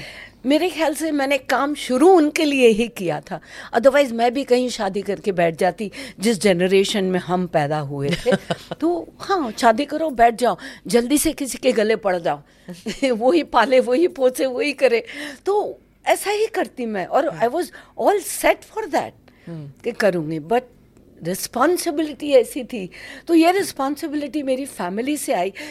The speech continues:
Speaker 1: So I thank my family। वो अगर नहीं होती तो मैं ज़िंदगी में एक
Speaker 2: अरुणा
Speaker 1: कहाँ
Speaker 2: जी, आजकल ना लोग, अ, अ, women are turning around and saying कि women professionals जो हैं वो काम में लगी रहती हैं,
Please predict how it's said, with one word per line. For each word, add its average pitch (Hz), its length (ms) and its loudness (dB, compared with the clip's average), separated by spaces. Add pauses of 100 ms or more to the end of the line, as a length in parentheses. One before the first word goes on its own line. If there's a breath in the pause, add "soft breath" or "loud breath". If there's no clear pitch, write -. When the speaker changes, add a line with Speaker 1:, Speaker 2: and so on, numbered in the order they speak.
(120)
Speaker 1:
So - 120 2 (180)
I 415 120 0 (260)
thank 427 380 0
my 302 320 0
family। 190 520 -4 (540 loud breath)
वो 392 400 4
अगर 294 220 2
नहीं 226 260 0
होती 165 400 -10 (1300)
तो 240 80 0
मैं 208 200 -2
ज़िंदगी 190 500 0
में 180 200 -2 (340 loud breath)
एक 196 180 -2 (1000 loud breath)
Speaker 2:
अरुणा 277 220 4
Speaker 1:
कहाँ 269 100 0
Speaker 2:
जी, 285 120 -2 (100)
आजकल 214 400 -2
ना 262 100 -4
लोग, 220 340 -4
अ, - 60 -6
अ, 151 720 -4
women 180 340 2
are 208 180 -2
turning 165 360 -2
around 151 180 -2
and 170 140 -4
saying 180 260 -4
कि 202 100 -4 (420 loud breath)
women 208 300 4
professionals 202 580 -2
जो 190 180 -8
हैं 190 120 -4
वो 247 280 -2 (140)
काम 185 200 2
में 220 160 0
लगी 196 260 0
रहती 135 280 -2
हैं, 135 100 -8